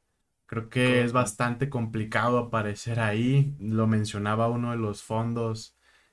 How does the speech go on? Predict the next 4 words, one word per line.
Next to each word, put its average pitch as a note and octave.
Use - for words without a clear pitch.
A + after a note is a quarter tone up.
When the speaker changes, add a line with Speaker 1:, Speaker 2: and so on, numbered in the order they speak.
Speaker 1:
que A2
entrevistamos G#2+
últimamente. A#2+
Am, G2